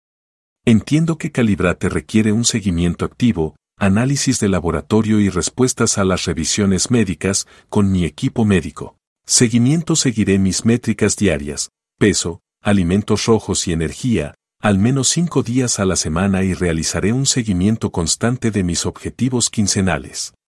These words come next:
Coaching y plan de estudio. Si necesito reprogramar una sesión de coaching, avisaré con doce horas de antelación.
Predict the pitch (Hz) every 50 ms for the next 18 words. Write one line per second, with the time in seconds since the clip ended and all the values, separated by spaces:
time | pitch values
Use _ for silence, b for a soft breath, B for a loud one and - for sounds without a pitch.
0 | _ - - 131 170 175 - - 170 165 151 131 113 - 98 92 90 82 76 85
1 | 80 - - - 123 123 117 117 113 101 - - 113 113 107 101 95 - 98 -
2 | - 131 131 - 113 110 95 98 - - 95 78 76 85 80 78 85 95 95 98
3 | 95 92 87 - - 92 - - 107 98 90 82 78 - - 98 95 82 - -
4 | 87 80 76 - - _ _ _ _ - 104 95 95 85 - - 90 92 117 135
5 | - - 110 98 85 76 110 135 135 - - 104 92 98 104 107 104 - - 95
6 | 92 82 - 92 90 82 76 - - 107 85 73 73 -